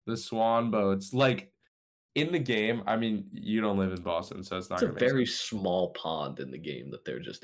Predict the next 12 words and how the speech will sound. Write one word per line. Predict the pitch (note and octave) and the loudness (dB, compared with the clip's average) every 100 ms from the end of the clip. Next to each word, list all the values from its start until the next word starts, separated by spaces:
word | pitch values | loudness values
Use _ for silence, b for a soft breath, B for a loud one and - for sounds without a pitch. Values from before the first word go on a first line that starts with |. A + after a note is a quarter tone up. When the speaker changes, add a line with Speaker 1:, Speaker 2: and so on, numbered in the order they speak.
| - | -14
Speaker 2:
in. | C2 D#2 - _ - | -12 -14 -18 _ -2
Speaker 1:
Yeah, | C#3+ A#2+ | 2 6
Speaker 2:
And | C#3+ | 6
Speaker 1:
literally, | G3 | 6
Speaker 2:
isn't, | - B2 | 6 6
Speaker 1:
like | D#3 | 6
Speaker 2:
isn't | G3+ C#4 | 6 2
it, | - | 2
like, | A3+ | 2
a | E3 | 2
bigger, | - C3 C#3 D3+ D3+ D3+ D3 - - | 2 0 2 2 2 0 -4 -14 -8
like, | C#3+ C3 | -4 -4